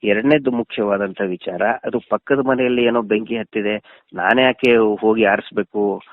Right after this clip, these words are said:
ಅಂತ ಹೇಳೋ ಮನೋಭಾವನೆ ಜಾಸ್ತಿ ಆಗ್ತದೆ. ಆ ಮನೋಭಾವನೆ ಬೆಳೆಸ್ಕೊಳ್ಳೋಗ್ಬಾರ್ದು. ನಾನು ಅನೇಕ ವಿಚಾರಗಳಿಗೆ ಗಾಂಧೀಜಿ ಅವ್ರದ್ದು ಫಸ್ಟ್ ನಾನು ಸ್ಪೀಚ್ ಅಲ್ಲಿ ಉದಾಹರಣೆ ಕೊಟ್ಟಿದ್ದೆ ಗಾಂಧೀಜಿ ಅವ್ರದ್ದು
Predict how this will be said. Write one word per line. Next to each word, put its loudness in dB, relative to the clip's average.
ಅಂತ 0
ಹೇಳೋ 0
ಮನೋಭಾವನೆ 0
ಜಾಸ್ತಿ -4
ಆಗ್ತದೆ. -2
ಆ 0
ಮನೋಭಾವನೆ -2
ಬೆಳೆಸ್ಕೊಳ್ಳೋಗ್ಬಾರ್ದು. -4
ನಾನು 2
ಅನೇಕ 4
ವಿಚಾರಗಳಿಗೆ 2
ಗಾಂಧೀಜಿ 0
ಅವ್ರದ್ದು 2
ಫಸ್ಟ್ -2
ನಾನು 2
ಸ್ಪೀಚ್ -2
ಅಲ್ಲಿ 2
ಉದಾಹರಣೆ 2
ಕೊಟ್ಟಿದ್ದೆ 0
ಗಾಂಧೀಜಿ -2
ಅವ್ರದ್ದು -4